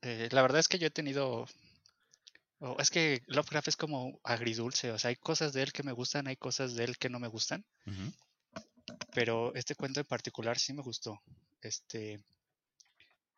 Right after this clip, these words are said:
Speaker 1: fue muy bueno. Eh, digo, no lo leí, lo, esta vez, o, bo-, eh, opté por ir por un audiolibro.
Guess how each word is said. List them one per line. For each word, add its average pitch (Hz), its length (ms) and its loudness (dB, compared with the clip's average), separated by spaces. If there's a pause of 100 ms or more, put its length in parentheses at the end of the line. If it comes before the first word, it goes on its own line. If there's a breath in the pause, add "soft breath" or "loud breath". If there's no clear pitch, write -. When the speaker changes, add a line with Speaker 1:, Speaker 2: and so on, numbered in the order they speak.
(160)
Speaker 1:
fue 127 120 0
muy 147 120 -2
bueno. 123 380 -2 (120)
Eh, 104 400 -8 (400)
digo, 131 360 0 (180)
no 131 200 -4
lo 131 120 4
leí, 117 260 0
lo, 120 260 -6 (180)
esta 123 220 -4
vez, 117 360 -4
o, 113 340 -12
bo-, 143 260 -8
eh, 113 240 -10 (180)
opté 135 400 2
por 120 180 -2
ir 117 100 -4
por 117 180 -6
un 117 300 -12
audiolibro. 110 540 -4